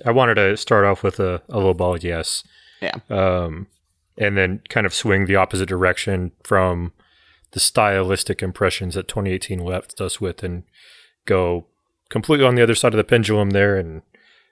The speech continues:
Speaker 1: more of the real gritty, s-, quote unquote, true story.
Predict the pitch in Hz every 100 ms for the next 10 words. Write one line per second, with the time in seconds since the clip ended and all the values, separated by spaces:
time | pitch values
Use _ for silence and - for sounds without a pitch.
0 | _ _ 101 92 90 90 92 90 - 92
1 | 87 87 80 _ _ _ - _ _ -
2 | - - 117 101 95 - 90 - 110 90
3 | - 101 90 87 85